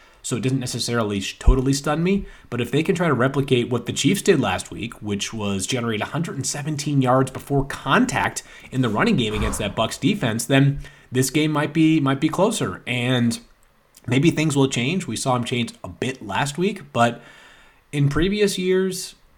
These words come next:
with Tom Brady and Bruce Arians as the coach, it felt like they were so happy to be aggressive and put their foot on opponent's throat.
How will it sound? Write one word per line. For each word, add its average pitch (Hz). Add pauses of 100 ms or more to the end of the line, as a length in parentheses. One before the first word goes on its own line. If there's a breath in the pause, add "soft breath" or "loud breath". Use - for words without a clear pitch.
(560)
with 123
Tom 143
Brady 143
and 104
Bruce 135
Arians 135
as 107
the 110
coach, 131 (480 soft breath)
it 131
felt 165
like 143
they 113
were 123
so 117
happy 107
to 95
be 107
aggressive 123
and 92
put 135
their 110
foot 131
on 117
opponent's 113
throat. 175